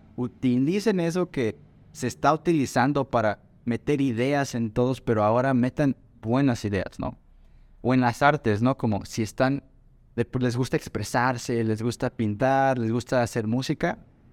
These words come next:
síganlo haciendo, pero ahora háganlo con otra expresión.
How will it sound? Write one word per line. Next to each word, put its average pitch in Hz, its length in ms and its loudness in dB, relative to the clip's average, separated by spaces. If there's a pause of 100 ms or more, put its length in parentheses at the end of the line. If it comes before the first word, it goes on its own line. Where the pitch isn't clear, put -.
(160)
síganlo 160 400 0
haciendo, 139 480 -2 (280)
pero 117 140 0
ahora 127 220 4
háganlo 131 300 2
con 110 240 0
otra 120 240 0
expresión. 101 720 -4